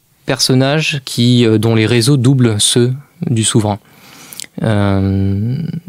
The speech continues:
sa correspondance, notamment, nous éclaire sur la, les relations qu'il peut avoir avec notamment les Italiens. Il a beaucoup de correspondance avec, euh, des ambassadeurs italiens, notamment de Milan,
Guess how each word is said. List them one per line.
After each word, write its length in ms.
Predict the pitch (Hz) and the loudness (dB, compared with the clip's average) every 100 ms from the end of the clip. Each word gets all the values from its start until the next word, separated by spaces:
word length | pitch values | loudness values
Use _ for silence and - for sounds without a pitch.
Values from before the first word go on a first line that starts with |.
| - | -8
sa 200 | - 117 | -6 -2
correspondance, 720 | 120 110 - 113 123 127 - | -2 -2 0 0 0 0 -2
notamment, 320 | 107 113 120 | -2 0 2
nous 220 | 123 104 | 2 2
éclaire 500 | 117 - 120 131 139 | 0 0 0 0 -2
sur 420 | - - 117 101 107 | -4 -2 -2 0 -2
la, 720 | 104 104 101 98 98 101 113 147 160 160 | 0 0 0 -2 -2 -4 -6 -8 -8 -4
les 140 | 110 | -2
relations 400 | 107 110 - 135 | 0 0 -2 -2
qu'il 140 | 123 | -2
peut 140 | 104 113 | -2 0
avoir 320 | 104 107 120 | 2 2 2
avec 220 | 110 101 | 0 -2
notamment 320 | 113 107 110 | -2 0 0
les 100 | 113 - - 107 | 0 -2 -4 -4
Italiens. 360 | 104 110 104 107 | -4 -4 -2 -4
Il 100 | 120 | -4
a 40 | 110 | -4
beaucoup 260 | 104 110 | -4 -4
de 60 | 113 | -4
correspondance 580 | - 113 - 110 117 - | -2 -2 -2 -2 -2 -2
avec, 320 | 104 101 - | -2 -4 -4
euh, 280 | 104 101 104 | -2 0 -2
des 280 | 101 101 104 | 0 0 0
ambassadeurs 400 | 110 104 110 110 | -2 0 0 0
italiens, 340 | 101 104 110 | 0 0 0
notamment 280 | 107 104 104 | 0 -2 0
de 80 | 101 | 2
Milan, 340 | 110 113 131 | 4 2 0